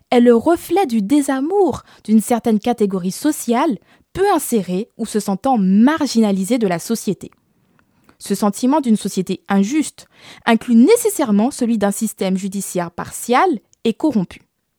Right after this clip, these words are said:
D'autres jurés, qui idéalisent le procès pénal au travers des séries nord-américaines, se trouvent parfois déçus, ennuyés, fatigués de la lenteur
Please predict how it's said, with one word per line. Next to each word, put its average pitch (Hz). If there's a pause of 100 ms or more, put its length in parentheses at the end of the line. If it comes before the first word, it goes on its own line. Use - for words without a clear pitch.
(800)
D'autres 208
jurés, 240 (480)
qui - (200)
idéalisent 349
le 214
procès 202
pénal 269
au 196
travers 233
des 214
séries 196
nord-américaines, 208 (280)
se 294
trouvent -
parfois 294
déçus, 277 (380)
ennuyés, 269
fatigués 277 (120)
de 185
la 185
lenteur 226